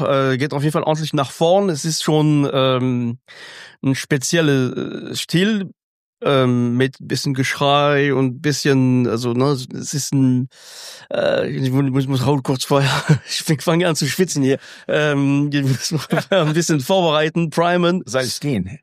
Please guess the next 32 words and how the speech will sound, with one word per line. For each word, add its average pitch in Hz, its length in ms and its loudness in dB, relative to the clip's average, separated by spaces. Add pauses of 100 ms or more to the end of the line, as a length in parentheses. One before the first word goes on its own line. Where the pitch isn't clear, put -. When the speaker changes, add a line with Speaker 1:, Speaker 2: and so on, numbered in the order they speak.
(100)
Speaker 1:
Und, 156 480 0
ähm, 131 840 0
nein, 190 300 0
aber 170 180 2
wir, 175 280 0
wir 156 120 2
werden 196 180 2
gleich 185 200 2
ein 160 180 2
Stück - 240 -2
hören, 143 720 2
die, 135 540 0 (260)
ähm, 123 600 0 (600)
finde 175 300 0
ich, 170 180 -2
ein 151 160 0
Bild 180 240 0
von, 151 320 0
von 151 280 0
der, 135 720 2
äh, - 20 -4
das 123 140 -4
sind 156 120 0
alle, 135 560 2
äh, 127 60 -2
Gen 135 320 0
Z, 165 280 0
also 127 160 -2
Ge-, 139 200 0
Ge-, 135 220 -4
Generation 139 920 0
Z, 160 320 -2